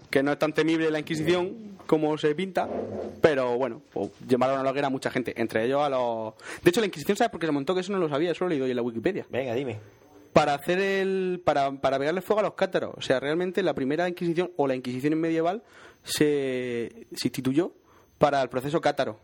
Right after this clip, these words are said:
Speaker 1: que los cátaros eran una secta que había en el Languedoc francés, de una especie de personas que eran humanistas, que no comían carne, que bla, bla, bla, bla, bla, bla, bla,
Speaker 2: Gente
Speaker 1: bla.
Speaker 2: rara.
Speaker 1: Gente rara, al final decidieron que había que pegarle fuego.
Speaker 2: <laughs> Pegarle fuego y ya está.
Speaker 1: <laughs>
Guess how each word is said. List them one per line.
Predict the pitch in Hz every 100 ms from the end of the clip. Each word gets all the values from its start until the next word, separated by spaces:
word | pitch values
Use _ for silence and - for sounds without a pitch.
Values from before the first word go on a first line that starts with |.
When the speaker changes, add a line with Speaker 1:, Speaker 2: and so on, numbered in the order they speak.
| -
Speaker 1:
que | 127
los | 120
cátaros | 143 147 151
eran | 147 151
una | 147 143 143
secta | - 151 147
que | 135
había | 135 135 131 127 127 - - - -
en | 131
el | 131
Languedoc | 139 139 135 139
francés, | 139 135 160 170 - - - _
de | 135
una | 131
especie | 135 135 139
de | 131 127 117 - _ - - - - - - _
personas | 110 - 127 127
que | -
eran | 117 117
humanistas, | 107 104 139 -
que | 147
no | 110
comían | 113 107 107
carne, | 120 139 139 147
que | 139 101 98 110 - - - _ _ - -
bla, | 87
bla, | 95
bla, | 101 117
bla, | 95
bla, | 101
bla, | 117 139
bla, | 110 104
Speaker 2:
Gente | 120
Speaker 1:
bla. | 190 226
Speaker 2:
rara. | 120 110 104
Speaker 1:
Gente | 104 123 131
rara, | 160 208
al | 175
final | - 131
decidieron | 127 127 131 131
que | 120
había | 123 120
que |
pegarle | 117 117 123
fuego. | - 226 285
Speaker 2:
<laughs> | 165
Pegarle | 147 160 143
fuego | 131 143 147
y | 143
ya | 127
está. | - 120
Speaker 1:
<laughs> | -